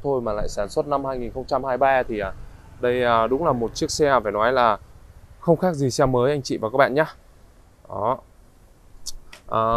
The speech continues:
Toyota Veloz Cross này, à, sẽ có hai phiên bản, phiên bản là C V T và phiên bản top. Trước mặt anh chị và các bạn đây là một phiên bản, à, top, à, một phiên bản, à, cao cấp nhất anh chị nhé.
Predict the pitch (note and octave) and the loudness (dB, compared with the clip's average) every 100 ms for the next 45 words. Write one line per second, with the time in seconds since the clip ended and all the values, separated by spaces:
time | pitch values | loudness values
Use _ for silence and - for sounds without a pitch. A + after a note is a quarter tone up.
0 | A2 A2+ A2 A2 - C3+ C3+ C3 C3 C#3 | 0 0 -2 -4 0 2 4 4 4 6
1 | D3+ - - - - B2 D#3+ D3 B2+ A#2 | 6 6 -2 -8 0 4 4 4 4 4
2 | A2 A2 - C#3+ C3+ A#2 C3+ E3 D#3 D#3+ | 4 2 2 0 2 4 4 4 2 4
3 | C3+ G#2 G2+ - D3 B2+ G2 G#2 G#2+ - | 6 6 2 -2 0 2 0 0 -4 0
4 | C#3+ C3+ D#3+ D3+ A#2+ - C#3 A2+ - F#3+ | 2 4 6 6 4 0 0 -2 2 4
5 | G3+ - - - - D#3+ D3+ B2+ C3+ B2+ | 4 -4 -20 -20 -6 0 2 2 0 -4
6 | C3+ A#2 B2+ G#2+ B2+ B2 A2+ A2 G#2 C#3 | -4 2 4 4 4 4 2 0 -2 -2
7 | B2 A2 G2 G2+ G2+ E3+ F#3 - - - | 2 2 2 -2 4 4 4 0 -14 -12
8 | - A2 G#2+ G#2+ - C3 A2+ G2+ G#2 G2 | -4 -2 -2 -2 -2 2 2 2 -2 2
9 | C3 - B2+ F#3+ - B2+ - B2+ | 0 2 0 -2 -2 -6 -4 2